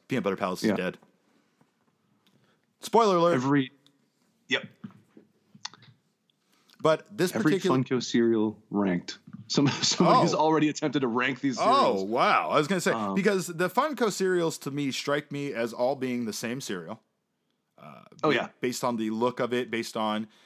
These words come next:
Speaker 1: uh, I'm guessing the limited production capacity of Funko as a company. I don't think that they're at the levels of General Mills or Post yet of being able to, like, come up with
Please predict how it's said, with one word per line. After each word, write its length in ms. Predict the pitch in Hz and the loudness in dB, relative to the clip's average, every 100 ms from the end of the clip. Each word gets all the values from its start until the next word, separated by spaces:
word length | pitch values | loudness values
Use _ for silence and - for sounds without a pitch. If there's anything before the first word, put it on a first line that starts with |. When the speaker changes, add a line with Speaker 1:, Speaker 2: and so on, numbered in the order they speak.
| _ - | _ -12
Speaker 1:
uh, 160 | 110 101 | -8 -4
I'm 140 | 123 | -6
guessing 520 | 107 117 131 127 110 101 | -4 -4 -4 -4 -4 -4
the 120 | 107 | -4
limited 580 | 104 117 120 110 104 - | -2 -2 -2 -2 -4 -4
production 540 | 120 101 110 - 113 | -6 -4 -6 -6 -8
capacity 640 | 110 95 104 104 107 104 | -10 -6 -4 -4 -6 -6
of 160 | 98 104 | -4 -6
Funko 400 | - 107 104 104 98 | -4 -6 -4 -4 -4
as 100 | 95 | -6
a 40 | |
company. 400 | - 101 101 107 | -8 -8 -6 -6
I 60 | 113 | -6
don't 160 | 127 | -6
think 160 | 110 101 | -8 -8
that 140 | 95 | -8
they're 180 | 104 95 | -6 -4
at 140 | 95 | -6
the 80 | 98 | -6
levels 340 | 98 90 95 92 | -6 -4 -6 -8
of 120 | 95 | -8
General 360 | 104 92 95 | -6 -6 -6
Mills 380 | 92 95 92 90 | -6 -4 -4 -6
or 60 | 92 _ | -8 _
Post 480 | - 117 104 92 - | -6 -4 -4 -8 -10
yet 240 | 101 95 110 - - | -8 -8 -10 -16 -16
of 140 | 110 104 | -12 -8
being 180 | 107 101 | -6 -6
able 220 | 98 90 | -6 -6
to, 80 | 87 | -6
like, 320 | 92 92 - - _ _ - | -6 -8 -14 -20 _ _ -8
come 180 | 135 | -4
up 160 | 101 - | -4 -6
with 180 | 92 | -10